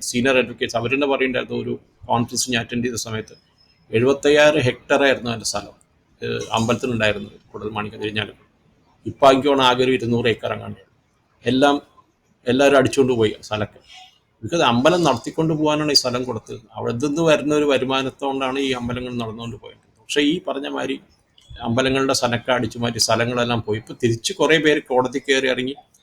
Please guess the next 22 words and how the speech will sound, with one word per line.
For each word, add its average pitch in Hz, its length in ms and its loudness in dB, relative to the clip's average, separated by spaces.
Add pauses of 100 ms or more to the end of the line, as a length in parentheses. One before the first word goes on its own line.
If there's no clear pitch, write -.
(220)
ആ 123 120 6 (100)
ലാൻഡൊക്കെ 135 460 2
തിരിച്ചു 120 320 -4
പിടിക്കാൻ 117 540 -10
നോക്കുന്നുണ്ട് 104 460 -8 (440)
അമ്പലത്തിനുള്ള. 107 480 -8
അപ്പൊ 196 180 0 (120)
ഇത് 135 240 6 (400)
ഒരു, 123 180 -2 (200)
അവിടെ 123 260 2
ഒരു 165 120 2
ലോർഡ് 139 340 4
ഒരു 170 180 0
മൈനർ 143 300 2
ആയിരിക്കും 127 300 0
ചിലപ്പോ. 104 200 -12 (800)
അപ്പൊ - 180 -4 (280)
അത് 127 200 2 (140)
നമുക്ക് 165 260 -4 (100)
ലോർഡിന്റെ 165 340 0
ഫ്-, - 180 -12 (140)
അതിൽ 147 200 -2